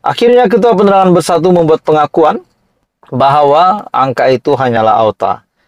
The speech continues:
Dan hari ini pula bersatu pula menuntut supaya Datuk Seri Anwar Ibrahim,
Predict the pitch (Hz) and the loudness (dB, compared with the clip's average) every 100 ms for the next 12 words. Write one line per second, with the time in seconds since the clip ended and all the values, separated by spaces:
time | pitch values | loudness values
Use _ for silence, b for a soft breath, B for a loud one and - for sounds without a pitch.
0 | _ 113 120 131 135 147 185 196 185 196 | _ -2 0 2 2 0 0 0 2 0
1 | 247 240 226 208 226 190 156 156 160 160 | 0 0 0 0 0 2 2 2 2 2
2 | 156 147 160 143 _ _ _ _ _ _ | 0 -2 -2 -2 _ _ _ _ _ _
3 | - 135 123 135 143 143 131 123 127 - | -8 -6 -2 0 2 2 0 0 -2 0
4 | 139 135 127 117 120 113 110 110 110 151 | 0 2 0 0 0 0 0 0 -2 -4